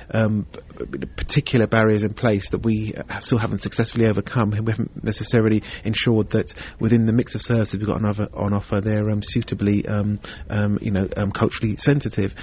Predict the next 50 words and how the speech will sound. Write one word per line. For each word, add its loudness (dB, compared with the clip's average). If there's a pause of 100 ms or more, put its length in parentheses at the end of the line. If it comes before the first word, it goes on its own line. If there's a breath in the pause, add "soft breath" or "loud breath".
(220 loud breath)
Or 6
it 4
might 4
be 2
that, 0 (240 loud breath)
um, 2 (140)
within 6
our 6
ward 4
still, -2 (160 loud breath)
where, 4
you -2
know, 2
we 4
have 2
a 0
clear 0
goal 0 (200 loud breath)
around, 2
um, 0 (760)
um, 2 (100)
um, 0
n-, -4
you 0
know, 0
n-, -2
not 4
having 0
mixed -2
provision, 0 (180 loud breath)
um, 0 (160 loud breath)
that 2
we, 4
we 2
can 2
mi-, -2
in-, -2
ensure 2
that, 2 (100)
um, 0
whether 2
you're 2
man, 2
woman, 2 (160 loud breath)
whether -2
you're 6
trans 4
man, 4
trans 0
woman, 2